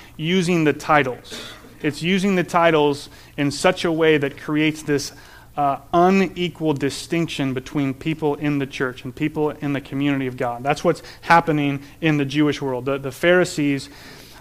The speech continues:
uh, and the rabbis made themselves out to be these people who were greater than everyone else and more important than everyone else and more worthy of respect than everyone else. And that's not something that we want to see in the church, 'cause as Jesus says,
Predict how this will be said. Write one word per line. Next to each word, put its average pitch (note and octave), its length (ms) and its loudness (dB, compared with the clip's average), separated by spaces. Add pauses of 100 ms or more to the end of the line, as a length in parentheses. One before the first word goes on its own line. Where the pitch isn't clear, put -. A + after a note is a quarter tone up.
uh, D3 40 0
and C#3+ 240 -2
the C#3+ 80 2
rabbis C#3+ 800 4 (160)
made E3 320 4
themselves D#3+ 600 2
out D3+ 280 -2
to C#3+ 100 -6
be C3 180 -2
these C3 220 -4
people D#3+ 340 -4
who C3+ 140 -4
were C3 100 -2
greater C#3+ 500 0
than C3+ 140 -2
everyone C3 360 -2
else A#2+ 220 -10
and C3 120 -6
more D#3 240 2
important D3+ 320 0
than C3+ 120 -4
everyone B2+ 300 -4
else A#2+ 160 -8
and C3+ 100 -4
more D3+ 200 2
worthy D#3 320 2
of C#3 80 -2
respect C#3 400 -4
than C3+ 100 -4
everyone B2+ 320 -6
else. - 400 -16 (560)
And D3 100 -2
that's E3 220 2
not F3+ 200 0
something E3 280 2
that D3 80 0
we C#3+ 120 0
want C#3+ 200 0
to C#3 80 -10
see D#3+ 320 -2
in D3 220 -2
the C3+ 80 -4
church, D#3 340 0
'cause D3 100 -6
as D#3 240 6
Jesus D3+ 340 -4
says, D3+ 500 2